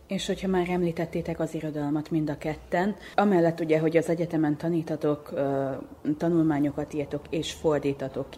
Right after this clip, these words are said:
is, díjazott fordítók vagytok, többszörösen díjazott fordítók, könyv, vagy kinek a kötete volt számotokra eddig a legnagyobb kihívás?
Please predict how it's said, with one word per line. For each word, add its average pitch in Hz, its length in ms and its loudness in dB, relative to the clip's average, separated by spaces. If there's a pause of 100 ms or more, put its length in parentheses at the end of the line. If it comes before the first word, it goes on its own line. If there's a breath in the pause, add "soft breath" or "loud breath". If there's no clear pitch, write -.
(180)
is, - 220 -8 (340 loud breath)
díjazott 156 960 2
fordítók 156 600 0
vagytok, 151 380 -2
többszörösen 160 520 -4
díjazott 147 400 0
fordítók, 165 640 0 (500 loud breath)
könyv, 156 400 8 (300)
vagy 151 280 6
kinek 160 280 0
a 156 80 2
kötete 143 540 2
volt 131 500 0 (140)
számotokra 143 680 -4
eddig 104 280 0
a 117 200 4 (100)
legnagyobb 151 680 -2
kihívás? - 800 -6